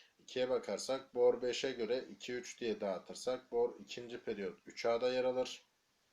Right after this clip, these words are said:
Devam edersek alüminyum için şunu söyleyebiliriz. İki sekiz üç diye dağıtırsak alüminyum da üçüncü periyot üç A grubunda yer alır. Bor grubun ilk elementi olması hasebiyle yarı metal özelliği gösterir.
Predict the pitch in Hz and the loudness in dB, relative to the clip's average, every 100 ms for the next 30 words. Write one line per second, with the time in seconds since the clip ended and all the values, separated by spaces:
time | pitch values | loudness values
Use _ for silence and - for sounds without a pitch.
0 | _ _ _ _ _ _ _ _ _ _ | _ _ _ _ _ _ _ _ _ _
1 | - 104 104 95 - - 127 127 113 113 | -6 -4 -4 -6 -8 -6 -6 -4 -2 0
2 | 127 139 139 120 - 139 - 123 117 123 | 0 -2 -4 -6 -8 -8 -6 -6 -4 0
3 | 117 120 117 107 127 131 - 113 - 135 | 0 0 -2 -2 -4 -8 -10 -12 -8 -8
4 | 120 131 110 - 127 107 123 120 - 113 | -6 -6 -6 -8 -8 -10 -12 -12 -10 -6
5 | 98 101 92 - 92 - 127 127 117 123 | -4 -2 -2 -4 -10 -2 -2 -2 -2 -2
6 | 127 127 98 65 95 - 127 117 95 92 | -2 -6 -8 -10 -12 -12 -12 -10 -8 -4
7 | 135 143 127 123 - 110 92 87 92 127 | -4 -4 -10 -10 -2 -2 -2 -6 -8 0
8 | 147 117 - - _ _ - - _ - | 2 2 -2 -10 _ _ -20 -20 _ 4
9 | 120 135 139 - _ _ _ _ _ _ | 8 8 6 -10 _ _ _ _ _ _
10 | - 101 110 120 135 139 143 - 131 131 | -20 -6 0 2 2 -2 -4 -2 2 2
11 | 127 123 - 131 123 120 - 127 107 117 | 2 -6 0 0 0 -2 -2 -2 -2 -2
12 | 117 123 123 117 113 123 123 117 120 107 | -2 -2 -2 4 4 4 0 -2 -2 -2
13 | - - 104 101 98 87 82 85 95 95 | -8 -6 -4 -2 -2 -2 -10 -6 -6 -6
14 | - 120 127 - | -6 -4 -4 -8